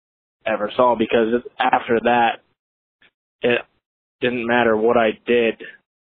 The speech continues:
It seemed like for a year, year and a half, but Nico always beat me.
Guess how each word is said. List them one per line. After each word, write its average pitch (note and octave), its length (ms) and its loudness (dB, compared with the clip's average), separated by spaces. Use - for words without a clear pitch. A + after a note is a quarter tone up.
It B2 120 -4
seemed A#2 220 0
like A2 180 2
for A2 180 2
a G#2+ 60 0
year, A2+ 260 2
year A2+ 220 2
and G#2+ 80 2
a G2+ 40 0
half, A2+ 380 0
but G#2 140 0
Nico A2 400 -2
always A2 500 2
beat G#2+ 220 -6
me. D2+ 260 -10